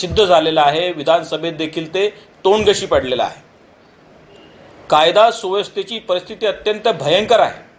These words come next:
झेड प्रोटेक्टी असलेल्या एका जबाबदार लोकप्रतिनिधीवर दोन दोनदा हल्ला होतो. एकदा तर थेट पोलीस स्टेशनच्या आवारात हल्ला होतो. अशी स्थिती असताना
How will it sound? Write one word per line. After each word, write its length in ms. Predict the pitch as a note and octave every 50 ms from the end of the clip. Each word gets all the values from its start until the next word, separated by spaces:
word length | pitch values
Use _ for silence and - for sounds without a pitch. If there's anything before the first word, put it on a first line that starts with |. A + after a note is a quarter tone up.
| _ _ _ _ _ _ - - - - - - - _ _ _ _ _ - - - - -
झेड 220 | E3 F#3 A3 B3+ A#3+
प्रोटेक्टी 600 | - - G#3 G3+ G3+ - A3 G#3 - - A#3 G#3+
असलेल्या 760 | G3+ F#3 - - F#3+ F#3+ F#3+ F#3 F#3 F#3 G3 G#3 G#3+ G#3+ G#3
एका 300 | G#3+ G3 - - G3+ F#3+
जबाबदार 720 | D#3 - D3+ C#3 D#3+ F3+ F#3+ F#3 D#3+ G#3 A3 A3+ A3+ -
लोकप्रतिनिधीवर 960 | F3 F3+ G3 F#3+ - G3+ F3 E3+ - F#3 F3+ D#3+ D3 D3+ D#3 D#3+ F3+ G#3 G#3+
दोन 360 | F#3+ D3 C3 D3 D3+ D#3+ E3+
दोनदा 420 | E3+ E3 F#3+ G3+ G3+ G3+ G#3+ G#3+ G3
हल्ला 320 | D3 D3 D3 D#3 F#3+ A3+
होतो. 400 | A3+ G#3+ G3 - - A2+ F#2+ - _ _ _ _ _ _ _ _ _
एकदा 360 | - F3 E3+ D#3 D#3 G#3+ A3
तर 200 | A3+ - B3+ B3
थेट 420 | A#3 - - F#3+ G3 A3 A#3 - - - - _ _ _ _ _ _ _ _
पोलीस 300 | - E3+ F#3+ A3+ A#3 -
स्टेशनच्या 520 | - - G3 - - A#3 A#3+ A#3 A#3 A3
आवारात 280 | F3 E3+ F#3 A3+ C4+ C4
हल्ला 240 | B3+ B3 B3 A#3+ A#3
होतो. 300 | G#3+ E3+ - - - - - _ _ _ _ _ _ _ _ _ _ _ _ - _ - - _ -
अशी 260 | C#3+ D3 - - A3
स्थिती 320 | G#3 - - F#3+ - G3+ F#3+
असताना 760 | F3 F3 - - F3+ E3+ D#3+ D#3 D3+ D#3 E3 F3+ G#3 A3